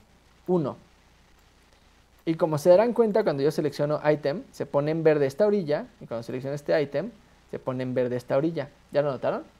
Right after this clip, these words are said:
Es porque estoy obteniendo la orilla cero y la orilla uno.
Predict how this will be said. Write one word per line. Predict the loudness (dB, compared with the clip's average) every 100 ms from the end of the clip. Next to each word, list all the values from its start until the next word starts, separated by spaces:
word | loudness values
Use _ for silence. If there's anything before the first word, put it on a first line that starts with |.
| _ _ _ -20 _ _
Es | -2
porque | 0 -2 -4
estoy | 0 2 4
obteniendo | 4 2 2 2 0 0 -10 _
la | -4 -2
orilla | 0 -2 2 2 2 -2 -10 _ _ _ _ _
cero | -10 4 4 4 -2 -6
y | -4
la | -2
orilla | 0 2 2
uno. | 2 -2